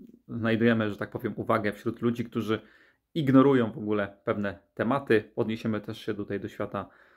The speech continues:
e, kryptowalut, więc, e, jeżeli tak spojrzycie w pewien sposób, że, jakby to powiedzieć, nie macie wiedzy na dany temat,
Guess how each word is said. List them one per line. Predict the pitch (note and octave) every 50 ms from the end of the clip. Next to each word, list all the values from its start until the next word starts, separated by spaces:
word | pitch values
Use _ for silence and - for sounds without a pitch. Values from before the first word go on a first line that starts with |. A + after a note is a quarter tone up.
| _ _ _ _
e, | - - G#2+ G2 F#2+ F#2+ F#2 F#2 F#2+ F#2+ F#2+ F#2+ F#2+ F#2+ -
kryptowalut, | - A2 G#2+ - - A2+ G#2+ A#2+ A#2 A2+ G#2+ G#2 - - _ _ _ _ _ _ _ _ -
więc, | - G#2+ F#2 F#2 G2 G2 G2 G2 G2 G2 G2 F#2+ - - - _ - -
e, | A2 G2 G2 F#2
jeżeli | - G#2+ G#2 B2+ D3+ D#3+
tak | D3 D3 C#3 -
spojrzycie | - - _ _ - C3 B2+ A#2+ A2+ A#2+ D#3 D#3 - B2+
w | - -
pewien | - B2 A2+ A#2 A2+
sposób, | A2+ - - _ _ - - G3+ C3+ - - B2+ A2 G2 G#2+
że, | G2 G2 G#2 G2+ G2+ G2+ - _ _ _ _ _ _ _ _ _ _ _ _ _ _ _ _ _ - _ _ -
jakby | D3 - - -
to | -
powiedzieć, | - - G#2+ A2+ G#2 G#2 G#2+ G#2 - - - _ _ _ _ _ _ _ _ _ _ _ _ _ _ _ _ _ -
nie | - A#2 A2+ A#2
macie | C#3+ E3+ E3+ - - D#3+ C#3+ C3
wiedzy | A2+ A#2 C3+ C#3+ B2 B2 A#2+
na | A#2 A2+
dany | G#2+ A#2 A2+ A2+ G#2+
temat, | - - A#2 G#2 F#2+ F#2 - _